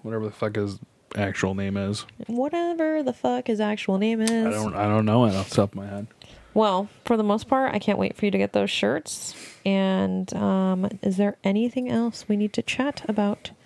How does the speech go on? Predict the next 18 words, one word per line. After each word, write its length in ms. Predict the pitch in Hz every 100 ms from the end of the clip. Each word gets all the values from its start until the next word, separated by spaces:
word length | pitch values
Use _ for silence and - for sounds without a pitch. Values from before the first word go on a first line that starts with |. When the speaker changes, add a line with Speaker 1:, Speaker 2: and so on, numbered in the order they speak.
| -
Speaker 1:
I 160 | 208
Speaker 2:
Oh. 500 | 110 165 262 302 226 104
Speaker 1:
got 220 | 104 -
fired. 600 | - - 92 76 - - -
Speaker 2:
I 160 | - 190
know. 320 | 214 196 220 - - _
Oh, 140 | 196
wait, 160 | 185 170
we 60 | 160
already 180 | 147
said 220 | 147 139 139
it. 120 | - - - _
Speaker 1:
What? 200 | - 92 - _ _ - -
Speaker 2:
It's 140 | 196 190
going 240 | 202 214
live 240 | 208 330
next 240 | 160 - -
week. 240 | - -